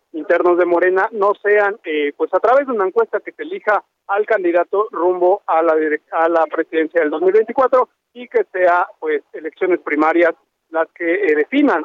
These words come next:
al candidato presidencial. También el senador Monreal lanzó varios reclamos durante el evento público de la unidad de movilización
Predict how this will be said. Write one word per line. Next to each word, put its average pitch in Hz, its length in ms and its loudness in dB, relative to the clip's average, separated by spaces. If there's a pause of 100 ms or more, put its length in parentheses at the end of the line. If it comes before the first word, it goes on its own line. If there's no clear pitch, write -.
al 160 160 0
candidato 156 560 0
presidencial. 233 580 0 (240)
También 277 240 0
el 269 140 0
senador 233 380 2
Monreal 240 360 2
lanzó 208 300 0
varios 220 320 2
reclamos 226 460 0
durante 165 320 -2
el 151 60 -4
evento 175 300 0
público 190 440 0
de 151 100 2
la 143 100 2
unidad 156 300 0
de 190 80 2
movilización 165 680 -2